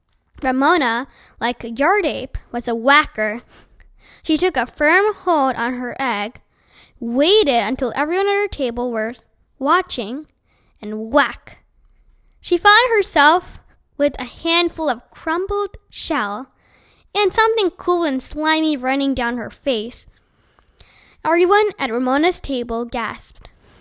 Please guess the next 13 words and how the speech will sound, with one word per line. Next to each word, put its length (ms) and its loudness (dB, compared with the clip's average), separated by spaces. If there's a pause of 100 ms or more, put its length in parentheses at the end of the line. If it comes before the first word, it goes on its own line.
(120)
Ramona 380 2
needed 320 0
a 80 0
moment 340 0
to 100 -2
realize 520 -2
what 120 -4
had 120 -2
happened. 640 -4 (540)
Her 340 -6
egg 320 4
was 380 -6
raw. 520 2